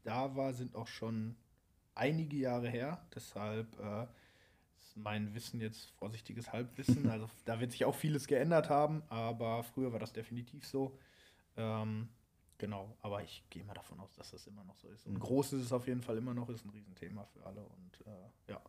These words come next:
Speaker 1: ich glaub, zu Corona sind irgendwie alle Messen
Speaker 2: Ja.
Speaker 1: ausgefallen. Also ich
Speaker 2: Ja,
Speaker 1: wüsste
Speaker 2: ja.
Speaker 1: nicht, dass irgendwelche Messen stattgefunden
Speaker 2: Nee,
Speaker 1: haben.
Speaker 2: das denk ich auch. Aber müssen wir eigentlich auch mal zusammen? Also waren wir überhaupt schon mal zusammen auf einer Angelmesse?
Speaker 1: Nein, aber wir sind demnächst auf einer Messe zusammen.
Speaker 2: Die wäre?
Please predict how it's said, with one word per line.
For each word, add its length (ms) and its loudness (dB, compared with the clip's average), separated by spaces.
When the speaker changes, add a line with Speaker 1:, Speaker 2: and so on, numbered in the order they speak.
Speaker 1:
ich 80 -14
glaub, 180 -4
zu 80 -14
Corona 340 -6
sind 160 -10
irgendwie 260 -12
alle 160 -8
Messen 320 -2
Speaker 2:
Ja. 260 8
Speaker 1:
ausgefallen. 260 0
Also 100 -8
ich 60 -10
Speaker 2:
Ja, 100 0
Speaker 1:
wüsste 180 2
Speaker 2:
ja. 40 2
Speaker 1:
nicht, 160 -2
dass 100 -4
irgendwelche 440 2
Messen 280 -6
stattgefunden 480 0
Speaker 2:
Nee, 100 10
Speaker 1:
haben. 60 6
Speaker 2:
das 160 0
denk 160 -2
ich 140 -10
auch. 220 -2
Aber 140 6
müssen 240 8
wir 60 12
eigentlich 140 10
auch 40 10
mal 140 10
zusammen? 400 4
Also 420 6
waren 160 12
wir 80 12
überhaupt 320 8
schon 80 4
mal 120 6
zusammen 320 4
auf 120 0
einer 100 4
Angelmesse? 520 4
Speaker 1:
Nein, 340 0
aber 180 0
wir 60 -2
sind 200 -4
demnächst 400 0
auf 140 -6
einer 100 -6
Messe 280 -16
zusammen. 280 -20
Speaker 2:
Die 120 2
wäre? 280 2